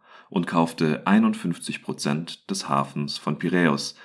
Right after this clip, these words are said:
einem der größten Containerhafen Europas.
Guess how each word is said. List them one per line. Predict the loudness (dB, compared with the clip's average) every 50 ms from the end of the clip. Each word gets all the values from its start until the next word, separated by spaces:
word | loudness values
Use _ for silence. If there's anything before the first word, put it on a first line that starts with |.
| -20 -20 -20 -20 -20 _ _
einem | -2 0 2 4 2
der | 2
größten | 0 2 2 2 4 2 0 -4 -2 -2 -2 0
Containerhafen | 0 0 0 0 0 -2 -2 -2 -2 -2 -4 -6 -6 -6 -8 -8 -8 -8 -14 _ _ _ _
Europas. | -4 0 0 0 0 0 -8 -16 -16 -18 -20 -20 _